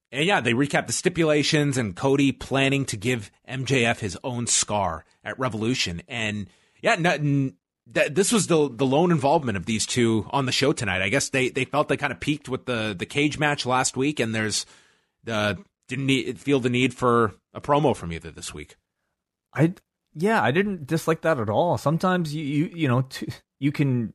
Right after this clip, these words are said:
Speaker 2: you can risk, um, cooling something off with, like, a, a, a week of nothingness, you know? Maybe a promo or two would have been kinda nice, but then, like, what more could you have a-, achieved doing a promo that you couldn't have achieved with a video like this?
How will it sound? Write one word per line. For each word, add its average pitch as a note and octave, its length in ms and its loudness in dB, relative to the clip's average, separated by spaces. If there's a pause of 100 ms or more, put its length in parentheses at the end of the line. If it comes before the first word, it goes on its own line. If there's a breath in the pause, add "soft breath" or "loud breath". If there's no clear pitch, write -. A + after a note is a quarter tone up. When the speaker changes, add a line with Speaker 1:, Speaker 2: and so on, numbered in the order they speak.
(100)
Speaker 2:
you A#2+ 120 0
can A2+ 200 2
risk, A#2+ 380 2 (140)
um, G2+ 520 2 (420)
cooling A2+ 400 0
something A#2 300 2
off B2+ 320 2
with, G#2 160 -4
like, F#2+ 260 0 (500 soft breath)
a, G#2 240 0
a, F#2+ 60 0
a G2 300 0
week G2+ 280 0
of F#2 80 0
nothingness, F2+ 720 -2
you F#2 80 -8
know? F#2+ 220 -4 (200 soft breath)
Maybe C4+ 280 2
a A#2 40 2
promo C3 360 0
or C3 220 4
two C#3+ 240 0
would B2+ 140 4
have G2 60 -2
been G2 240 2
kinda G#2+ 260 0
nice, G2+ 240 0
but - 180 -8
then, F3+ 200 0
like, D3 200 0 (420 soft breath)
what A3 180 0
more G3 140 4
could C3 200 2
you B2+ 100 4
have A2+ 160 2
a-, G#2 180 2
achieved G#2+ 420 -2
doing A2 200 0
a G2+ 60 0
promo G#2+ 280 2
that G2 120 -4
you G2 80 -2
couldn't G#2 220 -2
have F#2+ 160 -2
achieved F#2 380 -4
with F2+ 300 -6
a A2 80 0
video F#2 340 2
like E2 220 -6
this? - 260 -12